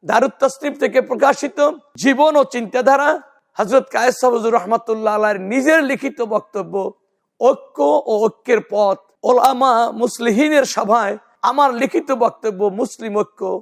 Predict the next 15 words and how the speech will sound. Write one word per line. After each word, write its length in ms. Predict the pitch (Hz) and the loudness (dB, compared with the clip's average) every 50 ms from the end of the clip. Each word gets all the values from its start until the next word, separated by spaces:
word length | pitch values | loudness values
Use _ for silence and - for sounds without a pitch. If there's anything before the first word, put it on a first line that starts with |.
| - _ _ _ _ _ _ _ _ - | -10 _ _ _ _ _ _ _ _ -6
অন্তরায় 640 | 214 233 233 190 - 220 208 208 214 240 262 285 285 | -6 -6 -6 -6 -4 -2 2 2 4 4 4 4 4
ও 40 | 269 | 2
করণীয় 520 | 262 - 262 262 247 240 233 214 196 180 151 127 _ _ _ _ _ _ _ - | 2 2 2 4 4 4 2 0 -4 -8 -10 -14 _ _ _ _ _ _ _ -4
প্রভৃতি 540 | 208 226 214 165 147 151 262 302 302 - 262 226 | -2 -2 -2 -2 -2 0 0 0 0 -2 -6 -4
বইসমূহ 580 | 175 208 226 233 - - 220 214 202 196 202 196 180 170 | -2 0 0 0 -2 -4 -8 -8 -6 -6 -6 -6 -6 -6
না 180 | 185 190 214 240 247 254 - - | -4 -2 0 0 0 -2 -2 0
পড়ে 260 | 285 339 330 294 226 - - - _ _ _ 160 | 2 4 4 4 2 0 -4 -12 _ _ _ -6
বাস্তবতা 680 | 156 180 196 - - _ - 214 190 190 196 - 208 196 | -2 -2 -2 -2 -4 _ -8 -8 -6 -6 -6 -6 -6 -8
বিবর্জিত 560 | 165 151 190 175 175 202 175 147 175 196 - - 185 180 | -6 -8 -8 -8 -8 -8 -8 -8 -12 -12 -8 -8 -8 -6
মন্তব্যে 760 | 175 185 208 208 185 - - 311 302 285 262 - 294 302 254 180 - - _ _ _ - - | -4 -6 -6 -6 -4 -2 -2 -2 -2 -4 -6 0 2 2 2 2 0 -6 _ _ _ -16 -10
সত্য 420 | - - 202 - - _ _ - 277 | -4 0 0 0 -2 _ _ -4 -2
উদ্ঘাটন 520 | 277 277 254 233 208 294 302 302 302 277 269 | 0 0 0 0 0 0 0 2 0 0 2
না 120 | 254 262 254 | 2 0 0
হয়ে 220 | 220 214 240 202 165 139 _ _ _ _ _ _ - | 0 0 -2 -2 -2 -6 _ _ _ _ _ _ -4
কেবল 260 | 220 226 202 214 | -2 0 0 0